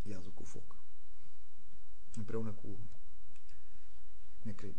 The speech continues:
necredincioșii. Motivele judecății îs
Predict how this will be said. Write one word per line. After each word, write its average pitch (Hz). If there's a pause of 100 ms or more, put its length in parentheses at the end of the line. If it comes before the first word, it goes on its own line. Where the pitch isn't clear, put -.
necredincioșii. 101 (1400)
Motivele 180
judecății - (420)
îs -